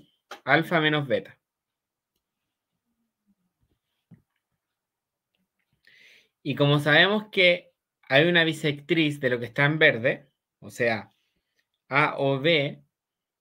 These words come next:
dividido a la mitad es igual a M O B,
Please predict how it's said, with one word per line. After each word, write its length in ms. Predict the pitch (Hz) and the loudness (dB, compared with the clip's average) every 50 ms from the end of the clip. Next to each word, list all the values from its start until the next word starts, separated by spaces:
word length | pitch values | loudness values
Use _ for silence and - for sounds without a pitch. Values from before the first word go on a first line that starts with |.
| _ _ _ _ _ | _ _ _ _ _
dividido 800 | 107 104 113 107 113 113 113 143 165 170 175 165 160 - - _ _ _ _ _ _ _ _ _ | -10 -10 -8 -6 -6 -4 0 0 0 0 0 -2 -2 -8 -12 _ _ _ _ _ _ _ _ _
a 80 | - 117 | -14 -10
la 120 | 117 120 | -8 -6
mitad 540 | 127 135 143 139 160 143 139 143 - - - _ _ _ _ _ _ _ _ _ _ _ _ _ _ _ _ _ _ _ _ _ _ _ _ _ _ _ _ _ _ _ _ _ _ _ _ _ _ _ _ _ _ _ _ _ _ _ _ _ _ _ _ _ _ _ _ _ _ _ _ _ _ _ _ _ _ _ _ _ _ _ _ _ _ _ _ _ _ _ _ _ _ _ _ _ | -6 -6 -2 0 2 2 2 0 -2 -8 -18 _ _ _ _ _ _ _ _ _ _ _ _ _ _ _ _ _ _ _ _ _ _ _ _ _ _ _ _ _ _ _ _ _ _ _ _ _ _ _ _ _ _ _ _ _ _ _ _ _ _ _ _ _ _ _ _ _ _ _ _ _ _ _ _ _ _ _ _ _ _ _ _ _ _ _ _ _ _ _ _ _ _ _ _ _
es 220 | - 127 143 143 143 | -8 -8 -8 -4 -2
igual 540 | 175 151 147 156 156 151 156 151 147 - _ | -2 2 4 4 4 4 4 0 -6 -12 _
a 340 | 131 127 127 131 - - _ _ _ _ _ _ _ _ _ _ _ _ _ _ _ - | -6 -4 -4 -4 -4 -8 _ _ _ _ _ _ _ _ _ _ _ _ _ _ _ -8
M 420 | 127 135 139 143 143 143 143 - _ | -6 -4 -4 -4 -4 -6 -10 -12 _
O 200 | 143 139 147 160 | -4 -4 -2 -2
B, 320 | 180 180 160 165 208 294 | 0 -2 -2 -4 -6 -10